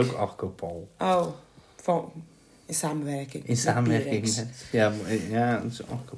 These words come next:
Speaker 1: Paul.
Speaker 2: Maar jullie, jullie thuis, als je, trouwens, als je tien jaar jonger bent dan wij, zijn je opa en oma, zeg maar, mm, ver na de Tweede Wereldoorlog geboren, mogelijk. En heb je geen idee waar wij het over hebben.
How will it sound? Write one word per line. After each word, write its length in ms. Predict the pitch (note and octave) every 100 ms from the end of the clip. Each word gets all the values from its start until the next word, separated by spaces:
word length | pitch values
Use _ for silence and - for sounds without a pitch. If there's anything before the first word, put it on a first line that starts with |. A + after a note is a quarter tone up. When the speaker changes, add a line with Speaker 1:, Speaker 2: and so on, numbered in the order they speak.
| -
Speaker 1:
Paul. 200 | G#2 G2+ A2 - - - - - - -
Speaker 2:
Maar 140 | F3+
jullie, 280 | F#3 G3+ G3+
jullie 240 | G3 G#3+ -
thuis, 420 | A3 G#3 G#3 -
als 180 | - -
je, 180 | F#3+ - - - - - - - -
trouwens, 380 | F3 G3 G3
als 140 | G3 F#3+
je 120 | F#3+
tien 180 | A#3 G#3+
jaar 160 | F#3+ F3
jonger 260 | F3+ F#3
bent 200 | E3+ E3
dan 160 | F3 E3+
wij, 260 | E3 E3 -
zijn 220 | F3 E3
je 120 | D#3
opa 360 | E3 E3 E3 D#3+
en 80 |
oma, 320 | E3 D#3+ C#3 -
zeg 240 | - D#3
maar, 220 | D#3 D#3 C#3 - -
mm, 220 | - E3+ - - -
ver 360 | - - E3+ E3
na 160 | E3+ D3+
de 80 |
Tweede 260 | D#3+ E3+ D#3
Wereldoorlog 540 | D3+ D3+ D#3 D3 D#3
geboren, 460 | - D#3 D3 D3+ D3+ -
mogelijk. 580 | D#3 C#3+ D3 D3 - -
En 120 | -
heb 120 | D3+
je 100 | -
geen 300 | - - D#3+
idee 280 | D3 D3 C#3+
waar 120 | D3+
wij 160 | D3+ D3
het 120 | D3
over 260 | D3+ C#3+ D3+
hebben. 320 | D#3 D#3